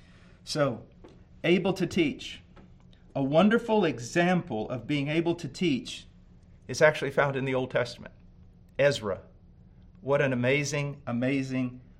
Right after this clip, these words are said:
passage. It says, Ezra, "For Ezra had set his heart to study the law of the Lord and to practice it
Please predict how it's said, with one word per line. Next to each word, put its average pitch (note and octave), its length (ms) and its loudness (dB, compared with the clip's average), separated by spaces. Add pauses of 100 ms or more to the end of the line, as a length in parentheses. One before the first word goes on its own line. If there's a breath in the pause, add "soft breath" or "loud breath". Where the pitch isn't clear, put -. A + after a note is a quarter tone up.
(300 soft breath)
passage. - 680 0 (520 soft breath)
It - 100 -18
says, C#3+ 300 -2
Ezra, D#3+ 600 2 (640)
"For - 280 -2
Ezra F#3+ 540 4
had D3 260 2
set G#3 440 2
his G#3+ 260 -2
heart C#3 460 4
to B2+ 100 -6
study F3+ 500 0
the D3+ 140 0
law C#3+ 320 6
of E3 60 -8
the F3 80 -2
Lord C#3 320 0
and C3+ 120 -4
to - 60 -16
practice F3 640 4
it B2 260 -4